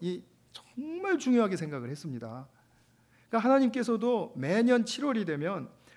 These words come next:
"온 백성을 속죄하는 제사를 드려라"라는 대속죄일을 이제 정해주시는 거죠. 염, 염키프루라는 말 들어보셨죠? 예, 그 말이 바로 이 날입니다. 이 날은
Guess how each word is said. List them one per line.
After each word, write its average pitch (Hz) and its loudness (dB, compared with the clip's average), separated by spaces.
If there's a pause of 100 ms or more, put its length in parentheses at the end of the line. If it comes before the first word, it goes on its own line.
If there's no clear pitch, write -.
(160)
"온 226 4
백성을 214 -2
속죄하는 208 -4
제사를 135 -8
드려라"라는 123 -8
대속죄일을 202 -4 (180)
이제 104 -12
정해주시는 135 -4
거죠. - -20 (640)
염, 196 0 (220)
염키프루라는 151 -2
말 120 -4
들어보셨죠? 113 -10 (200)
예, 113 -8
그 131 -14
말이 135 -10
바로 123 -12
이 123 -6
날입니다. 98 -8 (640)
이 165 -2
날은 202 0